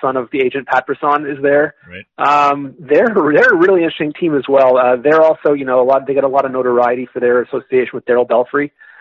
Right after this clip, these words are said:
Speaker 1: uh, who w-, works on skills with them. Uh, and, and you can kinda see it in their play. Uh, like I mentioned earlier, talking about, uh, Ethan Hayter, how he was beat. You know, he kind of, the shooter waited a little bit. He went down, and the, the shooter went high on him a few times. That was Chicago who did that.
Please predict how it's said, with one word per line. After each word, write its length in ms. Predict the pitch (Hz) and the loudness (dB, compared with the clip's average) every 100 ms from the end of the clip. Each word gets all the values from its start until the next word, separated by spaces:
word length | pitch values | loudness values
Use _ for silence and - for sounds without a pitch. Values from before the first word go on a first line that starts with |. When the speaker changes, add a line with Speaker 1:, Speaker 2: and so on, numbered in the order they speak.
| - _ | -20 _
Speaker 1:
uh, 280 | 143 117 117 | -4 -2 -2
who 500 | 127 120 120 120 120 | -2 -2 0 -2 -6
w-, 300 | 120 143 - - | -10 -8 -8 -6
works 200 | 143 - | -6 -6
on 100 | 120 | -10
skills 220 | - 127 123 | -4 -4 -2
with 100 | 143 | -2
them. 240 | 156 160 - - - | -2 -4 -12 -16 -6
Uh, 360 | 127 123 131 139 | -2 0 0 -2
and, 220 | 160 151 | -4 -4
and 220 | 156 156 | -4 -6
you 100 | 160 | -10
can 140 | - 165 | -8 -2
kinda 200 | 185 151 | -2 0
see 60 | 202 | -2
it 60 | |
in 60 | 180 | -2
their 140 | 147 | -2
play. 380 | 127 185 156 107 _ _ _ _ - | -2 2 2 0 _ _ _ _ -2
Uh, 120 | 151 | 0
like 140 | 151 170 | 2 0
I 60 | |
mentioned 320 | 165 190 185 160 | 0 0 2 2
earlier, 320 | 165 151 135 | 4 2 0
talking 360 | - 147 160 139 | 0 -2 -2 -4
about, 380 | 131 127 127 | 0 0 0
uh, 140 | 135 123 | -2 -2
Ethan 300 | 156 147 135 | -4 -8 -2
Hayter, 280 | 143 139 123 | 0 2 2
how 140 | 131 | 0
he 140 | 131 | -2
was 160 | 131 113 - | -4 -6 -4
beat. 240 | 139 147 _ | -4 -4 _
You 120 | - 131 | -10 -4
know, 80 | |
he 100 | 123 | -4
kind 180 | 123 139 | -4 -2
of, 140 | 123 113 _ - - - | -2 -2 _ -20 -20 -10
the 80 | 135 | -6
shooter 280 | - 151 | 0 2
waited 260 | 135 143 135 | 4 2 2
a 40 | |
little 180 | 143 139 | 0 0
bit. 160 | 131 127 | 0 -2
He 80 | 139 | -2
went 240 | 139 127 | -4 -2
down, 300 | 135 127 127 | -2 -2 -2
and 80 | 120 | -4
the, 180 | 120 135 | -6 -4
the 80 | 127 | -6
shooter 220 | - 131 | -4 -2
went 160 | 127 117 | -2 -2
high 140 | 131 | -2
on 80 | 127 | -2
him 80 | 123 | -6
a 20 | |
few 140 | 127 | -8
times. 280 | 123 123 123 | -6 -6 -2
That 120 | 139 156 | 0 0
was 120 | 165 | 0
Chicago 380 | 160 151 147 143 | -2 0 0 -2
who 60 | |
did 180 | 120 120 | -6 -4
that. 240 | 120 120 | 0 0